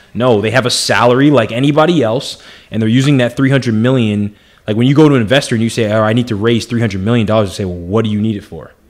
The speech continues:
Like, "Okay, we need it for expansion, we need it for marketing, we need it for, uh, uh, hiring employees." And your salary at that point in time, I, I would be,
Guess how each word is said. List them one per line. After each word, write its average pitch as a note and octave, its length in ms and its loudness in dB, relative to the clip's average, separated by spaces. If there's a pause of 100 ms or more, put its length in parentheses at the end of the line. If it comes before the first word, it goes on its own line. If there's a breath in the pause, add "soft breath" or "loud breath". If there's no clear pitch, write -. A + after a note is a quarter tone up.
(480 soft breath)
Like, F#2 160 -8
"Okay, G2+ 240 -4
we G#2 120 -2
need A2 140 0
it G2+ 40 -4
for G2 120 -10
expansion, A2+ 560 -4
we G#2 100 -2
need G#2 100 -2
it F#2+ 60 -6
for - 80 -10
marketing, G#2 480 -4
we G2 80 -4
need G2+ 160 -4
it F2+ 80 -10
for, F#2 380 -6 (300 soft breath)
uh, F2+ 400 -8 (100)
uh, G2 140 -8
hiring G#2 440 0
employees." A2 680 0 (540 soft breath)
And G#2 280 0
your B2 140 4
salary D3+ 680 2
at B2 100 -2
that C3+ 160 0
point C#3+ 160 0
in A#2+ 60 -2
time, C#3 220 -2
I, B2 280 -4
I C#3 40 6
would C3+ 120 2
be, C#3+ 260 -2